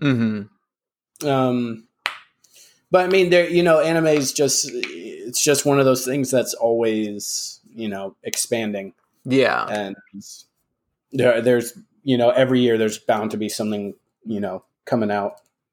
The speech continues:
Speaker 1: Yeah.
Speaker 2: And they're starting to remake some of the old ones, which need a little bit of love, which I'm happy.
Speaker 1: Well, I mean, that was one of my, my favorite things about, um, watching Dragon Ball Super right now is, you know,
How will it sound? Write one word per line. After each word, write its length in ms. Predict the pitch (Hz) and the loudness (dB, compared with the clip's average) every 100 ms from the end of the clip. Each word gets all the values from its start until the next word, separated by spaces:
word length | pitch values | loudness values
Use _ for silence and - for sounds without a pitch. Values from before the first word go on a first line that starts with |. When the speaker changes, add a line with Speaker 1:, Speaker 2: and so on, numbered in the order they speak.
| _ _ _ _ 175 | _ _ _ _ -6
Speaker 1:
Yeah. 80 | 147 | 0
Speaker 2:
And 80 | 139 | 2
they're 100 | 135 | 4
starting 280 | 147 147 | 4 4
to 60 | 135 | 4
remake 340 | 131 143 139 | 2 4 4
some 160 | 135 135 | 4 2
of 60 | 120 | 4
the 100 | 123 | 4
old 160 | 139 | 4
ones, 340 | 120 110 123 120 | 2 0 -2 -2
which 220 | 110 - | -2 -2
need 160 | 117 110 | -2 0
a 40 | |
little 220 | 107 107 | 0 0
bit 100 | 107 | 0
of 60 | 107 | 0
love, 200 | 107 107 | 0 0
which 140 | 104 | -4
I'm 100 | 104 | -8
happy. 360 | 98 104 110 110 - - - | -6 -6 -6 -10 -12 -18 -2
Speaker 1:
Well, 140 | 175 | 2
I 80 | 170 | 4
mean, 160 | 185 170 | 2 2
that 220 | 185 254 | 2 2
was 260 | 262 160 - - | 0 -2 -6 -2
one 220 | 139 151 | 0 2
of 60 | |
my, 240 | 147 139 127 | 2 2 2
my 160 | 127 127 | 2 0
favorite 420 | 131 135 139 - | 2 2 2 0
things 300 | 127 151 123 | 0 0 -2
about, 420 | 110 117 113 - | 0 2 2 2
um, 480 | 113 110 107 107 110 _ _ _ - | 0 0 0 -4 -10 _ _ _ -14
watching 640 | 117 113 120 127 147 127 | -6 0 2 2 0 -2
Dragon 320 | 110 113 110 110 | 0 0 0 0
Ball 140 | 107 | 0
Super 420 | - 156 185 - | 0 -2 0 0
right 300 | - - - | 0 -2 -4
now 480 | - - - - - _ _ _ _ _ - | -8 -8 -8 -10 -16 _ _ _ _ _ 0
is, 640 | 117 113 110 104 - - _ _ _ _ _ _ | 2 2 0 -4 -10 -14 _ _ _ _ _ _
you 140 | 120 117 | -4 -2
know, 360 | 107 104 92 | -2 -6 -8